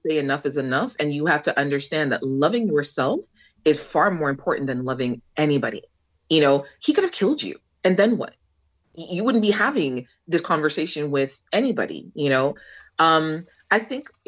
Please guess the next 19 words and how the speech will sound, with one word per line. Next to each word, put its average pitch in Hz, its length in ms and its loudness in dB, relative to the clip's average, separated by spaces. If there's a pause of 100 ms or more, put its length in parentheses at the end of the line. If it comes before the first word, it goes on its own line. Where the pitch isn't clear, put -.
some 240 320 -4
women, 220 580 -2
because 170 540 2
of 147 320 0
lack 147 260 0
of 214 80 -4
self-esteem, 180 580 -6
because 143 220 -6
of 139 120 0
low 131 260 4
self-esteem, 170 640 -2
because 135 480 2
of 127 420 2 (420)
lack 151 320 2
of 147 120 -2
nurturing, 160 560 -6
because 139 340 -4
of 135 260 -6
lack 135 360 0